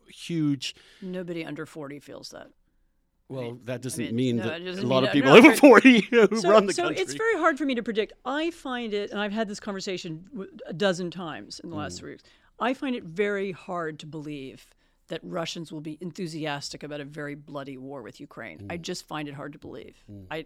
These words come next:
Speaker 2: I don't see it. I don't feel it. I don't get it.
Speaker 1: Mm.
Speaker 2: I don't get how they would have an occupation of Ukraine.
Speaker 1: Mm-hmm.
Speaker 2: I mean, one of the things that's stopped me from being very apocalyptic at this moment is this, I still don't see how that's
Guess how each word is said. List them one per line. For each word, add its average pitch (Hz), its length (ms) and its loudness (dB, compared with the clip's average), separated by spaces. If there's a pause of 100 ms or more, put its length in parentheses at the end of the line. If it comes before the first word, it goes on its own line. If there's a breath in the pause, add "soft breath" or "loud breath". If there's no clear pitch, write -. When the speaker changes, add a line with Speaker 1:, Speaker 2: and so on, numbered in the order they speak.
Speaker 2:
I 180 60 -8
don't 175 320 -8
see - 440 -8
it. 196 200 -6
I 180 80 -10
don't 165 220 -12
feel 185 340 -10
it. 165 180 -8
I 175 60 -12
don't 160 200 -10
get 151 200 -6
it. 107 200 -8
Speaker 1:
Mm. 104 140 -14
Speaker 2:
I 175 100 -12
don't 170 160 -8
get 165 160 -8
how 156 180 -10
they 160 120 -10
would 156 140 -10
have 139 140 -12
an 135 80 -16
occupation 202 600 -14
of 185 80 -14
Ukraine. 170 420 -10
Speaker 1:
Mm-hmm. - 160 -12 (140)
Speaker 2:
I 202 40 -10
mean, 190 100 -2
one 247 120 2
of 269 80 -2
the 240 80 -6
things 220 280 -6
that's - 280 -10 (380 soft breath)
stopped 202 500 -4
me 185 240 -4
from 165 280 -8
being 165 320 -8
very 170 260 -6
apocalyptic 175 800 -12
at - 100 -20
this - 160 -16
moment 170 340 -12
is - 120 -14
this, 175 240 -10 (500 soft breath)
I 226 160 -12
still 240 460 -4
don't 202 220 -4
see 185 260 -10
how 160 300 -8
that's - 480 -10